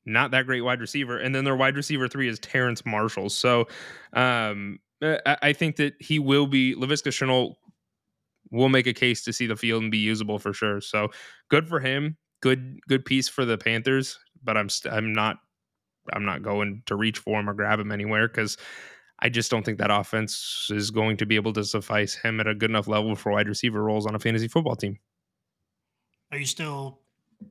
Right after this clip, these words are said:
Speaker 2: pretty high on D J Moore? Does this impact that at all?
Speaker 1: No, no, I don't think so. I mean, we, we, we know what D J Moore is. Um,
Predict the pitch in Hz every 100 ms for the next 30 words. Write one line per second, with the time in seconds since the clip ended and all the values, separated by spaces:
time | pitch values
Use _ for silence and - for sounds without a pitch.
0 | _ - - 165 139 147 139 139 139 147
1 | 143 139 139 151 147 170 139 139 147 135
2 | 151 - 147 147 165 165 185 160 110 107
3 | - 156 160 180 180 117 101 101 - 113
4 | 135 147 151 202 175 190 180 143 165 156
5 | 139 117 113 113 107 104 104 117 127 -
6 | - - - - 104 104 98 95 -